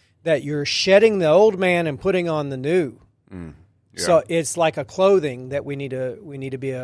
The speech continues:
Speaker 1: uh, concerned
Speaker 2: Yeah.
Speaker 1: with. And no-, and there's nothing like a visual there. So if
Speaker 2: Yeah.
Speaker 1: you could just imagine that in your mind, that
Speaker 2: Mm-hmm.
Speaker 1: it's like taking a cloak off and putting a new robe on.
Speaker 2: Yeah.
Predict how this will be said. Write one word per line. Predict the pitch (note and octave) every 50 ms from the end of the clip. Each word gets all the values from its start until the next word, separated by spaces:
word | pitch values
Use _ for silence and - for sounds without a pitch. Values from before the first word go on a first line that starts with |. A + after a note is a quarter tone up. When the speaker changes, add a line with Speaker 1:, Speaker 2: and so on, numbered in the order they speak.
| B2
Speaker 1:
uh, | - - C3+ B2+ B2 A#2+
concerned | - E3+ C#3+ - - E3 D#3 C#3 B2
Speaker 2:
Yeah. | B2
Speaker 1:
with. | A2 - - - - _ _ _
And | - A#3 B3+
no-, | C4+ C#4
and | - A#3 A3+ G#3+ G#3+
there's | A3 A3 F3+ E3
nothing | A3+ A3 G3 G#3 F3
like | E3+ D#3+ C#3
a | D3+ C3
visual | B2 D#3 D#3 B2+ A2+ C#3+ C3 A#2+
there. | B2+ B2+ B2 A#2
So | A2 - - E3 D3 D3
if | D3 B2+
Speaker 2:
Yeah. | -
Speaker 1:
you | G3+ G3
could | F#3 F3+
just | D3 F3 - -
imagine | C#3+ A#2+ B2 C3 D3+ E3+ F3 F#3 F3+ D3+ D#3+ E3
that | E3 E3 - -
in | C#3+ C3+
your | C3+ C3+ C3+
mind, | C#3 C#3 C#3 C3 B2 A#2+ A#2 - _ _ - - -
that | G2 F#2 F2+ D3+ D3
Speaker 2:
Mm-hmm. | - -
Speaker 1:
it's | D#3 - -
like | F3 D#3+ C#3 - - _ _ _ _ _ _ _ _ _ _ _
taking | - F3+ F#3+ F#3 G#3+ G#3+ G3+
a | G3 F#3+
cloak | - - F#3+ G3 F#3+ F#3+ - -
off | E3 D3 C3+ C3 C3 B2+ - _ _ _ _ _ _ _ _ _ _ _
and | D3+ D#3 D3
putting | - E3 E3 E3 D3+
a | D3+ C#3
new | C3+ C#3+ D#3 E3
robe | E3 D#3 D3+ C#3+ C#3 C#3 C3+ B2+
on. | C3+ C3 B2 A#2 A2 C#3+ C#3 _ _ _ _ _ _ _
Speaker 2:
Yeah. | A2 - -